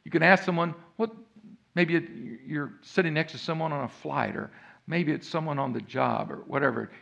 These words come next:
Have you ever asked them, say, "You know, what is your personal history when it comes to, to God, faith in God?" That's, that's, that's, that's a conversational kind of question.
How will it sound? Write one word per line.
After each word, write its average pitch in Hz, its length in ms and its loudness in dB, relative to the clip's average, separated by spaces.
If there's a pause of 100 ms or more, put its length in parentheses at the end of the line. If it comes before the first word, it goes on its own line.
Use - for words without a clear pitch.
Have 175 120 -2
you 240 80 4
ever 240 120 4
asked 170 200 2
them, 170 100 -6
say, 190 140 0 (240)
"You 170 80 -6
know, 170 160 -2 (200)
what - 220 0
is - 120 -14
your - 100 -6
personal - 540 0
history 151 560 -4 (840)
when 196 120 2
it 190 100 -4
comes 185 340 2
to, 147 220 -4 (200)
to - 120 -4
God, 139 420 0 (280)
faith 147 300 -2
in 135 120 -8
God?" - 260 -10 (1200)
That's, - 260 -6 (840)
that's, - 200 -20 (240)
that's, - 240 -6 (120)
that's 185 200 4
a 180 40 0
conversational 175 640 0
kind 147 200 -4
of - 80 -14
question. - 340 -6